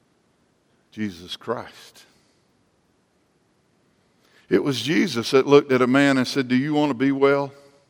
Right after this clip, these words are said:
The man was sitting there trying to tell Jesus all about his problems. You know, that listening ear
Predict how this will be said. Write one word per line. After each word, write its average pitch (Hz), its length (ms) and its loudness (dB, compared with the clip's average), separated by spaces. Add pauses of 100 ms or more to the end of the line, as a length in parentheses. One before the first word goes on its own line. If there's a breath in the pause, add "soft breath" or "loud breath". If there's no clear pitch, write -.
(640 soft breath)
The 131 80 -2
man 151 220 4
was 131 120 0
sitting 151 200 4
there 143 100 2
trying 143 240 0
to 131 60 0
tell 143 260 4
Jesus 139 420 -2
all 147 180 6
about 143 240 4
his 135 140 -2
problems. 143 500 4
You 147 120 -2
know, 143 160 2
that 139 200 2
listening 160 540 -2
ear 143 380 0